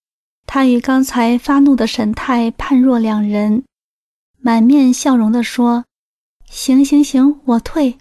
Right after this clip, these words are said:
马上就退。”他的态度前后反差也太大了，我不敢相信，但这又是事实。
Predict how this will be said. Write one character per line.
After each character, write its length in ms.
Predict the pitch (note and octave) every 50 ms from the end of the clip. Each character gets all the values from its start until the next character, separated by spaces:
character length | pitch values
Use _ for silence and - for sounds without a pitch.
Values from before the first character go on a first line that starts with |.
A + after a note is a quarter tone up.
| _ _
马 240 | - A3+ G#3 G#3 G3
上 240 | - - D#4+ D4+ C#4
就 180 | - A#3+ A3
退。” 360 | - - - A#3+ A3 G#3 G#3+ _ _ _ _ _ _ _ _ _ _ _ _ _ _ _ _
他 140 | - -
的 100 | B3 A#3+
态 260 | B3 - - C4 A#3+ A#3
度 280 | - A#3+ A#3 A3+ A3+
前 280 | - - - B3 A#3+ B3+
后 220 | C#4 - D4+ C4
反 300 | A#3 - B3 G#3+ G#3 G#3+
差 280 | - - - C#4+ C#4 C#4+
也 160 | C4+ G#3+ G#3+
太 340 | - - - D#4 D4 B3 A3+
大 280 | _ A#3 A3 G#3 G3+ G3+
了， 300 | G3 G3+ G#3 A3 B3+ D4 _ _ _ _ _ _ _ _ _ _ _
我 240 | - A#3 A3+ A3+ A3+
不 140 | - - A#3
敢 160 | A3+ A3 A3
相 280 | - - B3+ A#3+ B3
信， 380 | A#3+ - - C#4 B3 A3 A#3 C4 _ _ _ _ _ _ _ _
但 240 | - B3 A#3+ A3+ A3+
这 240 | - B3+ A#3 A3+ A#3
又 160 | B3 B3 A#3+
是 160 | - - B3
事 320 | - - - D4 C4 A3+
实。 460 | G3+ - - - A3+ G#3+ G#3+ G#3+ C#4